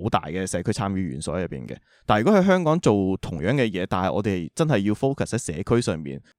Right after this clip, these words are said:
係咪都需要噉樣樣嘅轉變呢？即係定期係拆咗佢，定係話因為我哋香港嘅社區嘅特殊嘅程度啦，唔應該每年變嘅，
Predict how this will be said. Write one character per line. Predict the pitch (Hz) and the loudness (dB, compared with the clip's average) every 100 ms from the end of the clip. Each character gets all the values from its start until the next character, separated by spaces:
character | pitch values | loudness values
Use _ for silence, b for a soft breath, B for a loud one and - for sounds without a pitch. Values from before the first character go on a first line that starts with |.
| - | -4
係 | 113 | -2
咪 | 104 101 | 0 0
都 | 123 151 | 2 2
需 | 156 147 | 2 2
要 | 135 131 107 | 2 2 0
噉 | 90 87 - _ - 87 | 0 -2 -6 _ -6 -2
樣 | 101 | -2
樣 | 110 73 95 | -2 -4 -4
嘅 | 90 | -6
轉 | - 73 | -6 -10
變 | 107 90 | -6 -6
呢？ | 98 | -6
即 | - | -2
係 | 117 92 69 | -2 -2 -6
定 | - 92 98 | -4 -4 -2
期 | 98 78 | -6 -6
係 | 80 92 78 | -6 -6 -6
拆 | - 95 | -8 -6
咗 | 107 113 | -2 -2
佢， | |
定 | 107 101 | -2 -2
係 | 98 | -2
話 | 95 85 b b b | -2 -4 b b b
因 | 135 147 147 120 | 2 2 0 -2
為 | 92 87 - | -2 -2 -8
我 | - 98 | -8 -4
哋 | 92 | -2
香 | 120 117 | -2 -2
港 | 95 | -2
嘅 | 101 | -4
社 | - 87 | -4 -6
區 | 113 | -4
嘅 | 98 87 85 76 - | -4 -4 -6 -6 -8
特 | - | -10
殊 | - - | -10 -12
嘅 | 69 71 87 82 82 87 - | -10 -8 -6 -6 -8 -12 -12
程 | - 73 | -12 -8
度 | 87 | -6
啦， | 87 98 - _ - | -6 -8 -12 _ -10
唔 | 95 90 | -8 -4
應 | 113 123 | -4 -2
該 | 120 117 | 2 2
每 | 113 90 | 2 -2
年 | 90 76 - | -6 -8 -8
變 | 87 73 | -10 -8
嘅， | - | -10